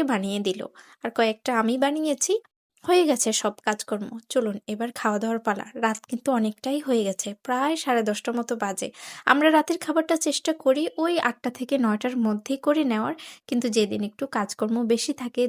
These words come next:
দুজনেই ব্যস্ত থাকি বা সংসারের একটু কাজকর্ম টুকটাক করতে হয় দুজন মিলেই, সেদিন একটু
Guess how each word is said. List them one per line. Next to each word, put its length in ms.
দুজনেই 400
ব্যস্ত 240
থাকি 240
বা 80
সংসারের 480
একটু 140
কাজকর্ম 400
টুকটাক 320
করতে 280
হয় 180
দুজন 260
মিলেই, 240
সেদিন 380
একটু 200